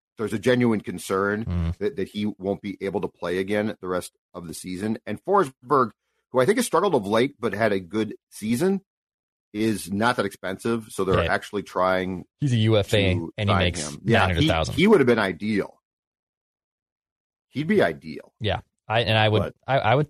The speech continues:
Speaker 2: I would still kick the can though. Like, I wasn't going anywhere.
Speaker 1: Oh,
Speaker 2: I,
Speaker 1: sure, you
Speaker 2: I,
Speaker 1: make
Speaker 2: I
Speaker 1: the
Speaker 2: w-, I would, I would at least make the call. I would at least make the call. And the other,
Speaker 1: Yep.
Speaker 2: the other forward I'm curious on, um, I, I know we said we don't believe a center's gonna be traded here, but,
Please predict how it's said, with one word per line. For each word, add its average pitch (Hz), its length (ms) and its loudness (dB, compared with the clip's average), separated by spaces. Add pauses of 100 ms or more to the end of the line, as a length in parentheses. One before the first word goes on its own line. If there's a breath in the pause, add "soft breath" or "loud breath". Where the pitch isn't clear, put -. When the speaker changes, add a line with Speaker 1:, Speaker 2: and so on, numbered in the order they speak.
Speaker 2:
I 123 100 4
would 151 100 2
still 160 240 2
kick 160 220 -2
the - 80 -8
can 143 240 0
though. 87 80 2
Like, 92 120 2
I 113 140 4
wasn't 110 280 4
going 107 200 2
anywhere. 85 360 -2
Speaker 1:
Oh, - 80 4
Speaker 2:
I, - 40 4
Speaker 1:
sure, 123 180 2
you 107 60 4
Speaker 2:
I, - 20 2
Speaker 1:
make - 80 2
Speaker 2:
I 113 40 6
Speaker 1:
the 120 60 4
Speaker 2:
w-, 113 200 0
I 113 160 2
would, 117 360 2
I 113 100 2
would 123 160 4
at 98 140 4
least 113 260 2
make 107 180 0
the 101 80 -2
call. 82 240 -4 (380)
I 98 100 0
would 101 100 4
at 92 120 2
least 95 200 0
make 85 180 -6
the - 60 -18
call. - 220 -8 (300)
And 113 120 -2
the 120 120 4
other, 147 220 4
Speaker 1:
Yep. - 140 -8
Speaker 2:
the 135 100 2
other 160 140 4
forward 135 360 2
I'm 131 120 2
curious 139 440 2
on, 131 320 2 (100)
um, 101 340 2
I, 101 180 0 (180)
I 107 80 -2
know 113 140 4
we 113 80 2
said 113 180 2
we 110 60 2
don't 107 260 0
believe 117 180 -2
a 98 40 -2
center's 107 280 0
gonna 107 80 2
be 98 80 2
traded 101 260 0
here, 101 120 2
but, 98 160 0